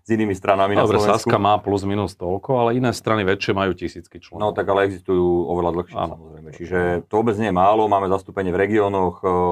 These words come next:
Speaker 1: čiže z tohto hľadiska sme OK. Áno, chceme budovať dlhodobú stranu, e,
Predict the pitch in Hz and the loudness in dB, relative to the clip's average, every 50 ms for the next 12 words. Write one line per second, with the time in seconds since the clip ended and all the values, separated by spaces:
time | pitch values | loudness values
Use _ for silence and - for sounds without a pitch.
0 | 87 87 87 87 85 78 80 80 82 - - 98 90 - - 120 - - 101 98 | 0 0 0 0 -2 -4 -6 -8 -10 -8 -8 -8 -6 -4 -6 -6 -4 -2 -2 -2
1 | 95 95 92 - 98 92 92 98 92 85 82 - 107 104 107 113 110 95 - - | -2 -2 -4 -4 -4 -4 -4 -2 -4 -4 -4 -2 0 0 2 2 0 -2 -4 -6
2 | 107 104 101 - _ _ - 101 101 98 101 87 87 107 95 95 90 85 82 90 | -6 -4 -4 -6 _ _ -8 -4 -2 -2 -2 0 0 0 0 0 0 -2 -4 -6
3 | 87 - - 90 92 98 110 123 123 - _ _ - 87 | -10 -6 -2 -2 0 0 -2 -4 -6 -8 _ _ -10 -6